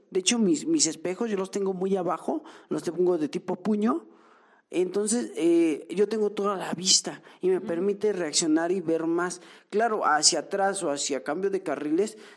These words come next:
Speaker 1: sí reduce mucho mi vista por cuestión de los pu-, de los puntos ciegos.
Speaker 2: Ujú.
Speaker 1: Pero aún así, yo prefiero tener bien enfocada la vista hacia enfrente que tener las pantallas. Ahora de noche manejar con luz interna,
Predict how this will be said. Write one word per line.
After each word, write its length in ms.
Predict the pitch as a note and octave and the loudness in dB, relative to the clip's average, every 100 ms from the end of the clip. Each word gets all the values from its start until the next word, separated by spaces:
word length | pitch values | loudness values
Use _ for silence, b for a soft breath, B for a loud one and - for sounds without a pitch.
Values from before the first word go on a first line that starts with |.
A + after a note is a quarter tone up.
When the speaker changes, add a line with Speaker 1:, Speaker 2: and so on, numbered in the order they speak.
| B | B
Speaker 1:
sí 200 | - G#3 | 0 2
reduce 440 | G#3 F#3 F3+ F#3+ | 2 2 0 -2
mucho 380 | F3+ F#3 F3+ F#3 | -2 -2 -2 -2
mi 160 | F3+ E3+ | 0 0
vista 260 | F3 F3 | 0 -6
por 180 | E3 C#3 | -6 -6
cuestión 280 | C3 B2 C#3+ | -6 -6 -4
de 100 | C#3+ | -2
los 180 | B2+ - | -4 -6
pu-, 280 | - C#3+ | -10 -8
de 100 | D3 | -4
los 280 | C#3 C3+ B2+ | 0 2 0
puntos 280 | - D#3 A2 | 0 -2 2
ciegos. 300 | A3 G3 - B B B | 2 2 -4 B B B
Speaker 2:
Ujú. 160 | A#3 F#3+ | -20 -6
Speaker 1:
Pero 180 | G3+ F3 | 0 2
aún 180 | G3 B3 | 2 0
así, 480 | B3 - A3+ G4 - - _ _ _ _ _ _ _ _ _ _ | 2 4 4 2 0 -14 _ _ _ _ _ _ _ _ _ _
yo 180 | C#3+ F3+ | -2 0
prefiero 360 | F#3+ F#3+ G3 G3+ | 2 2 2 0
tener 300 | F#3 D#3+ E3+ | 0 2 2
bien 200 | F3 F3+ | 2 2
enfocada 760 | E3+ D#3 D3+ D3+ E3 E3+ - - - | 0 -2 -4 -2 2 2 0 -8 -2
la 320 | D#3 D3 C#3 | 2 4 2
vista 300 | F#3+ G3 A3 | 0 0 0
hacia 160 | G3+ D#3 | 0 0
enfrente 680 | A#2 E3+ G3 G3+ G4 F4+ - _ _ _ _ _ _ _ _ - | 0 0 0 0 0 0 -8 _ _ _ _ _ _ _ _ -6
que 100 | E3+ | -2
tener 300 | E3 E3+ F3+ | 2 2 4
las 140 | F3 | 0
pantallas. 460 | E3+ D3 F3+ F3 D3 | -2 -2 0 0 0
Ahora 260 | D3+ E3 F#3 | -2 0 0
de 140 | E3 | 0
noche 340 | C#3 E3 D#3+ E3+ | 0 0 0 0
manejar 440 | B2+ B2 C3+ D#3 | 0 -2 -4 -6
con 160 | D#3 C3 | -4 -2
luz 180 | D3+ D3+ | -2 -2
interna, 580 | C#3+ D3 D3 F3 G3 | -2 -2 -2 -2 -2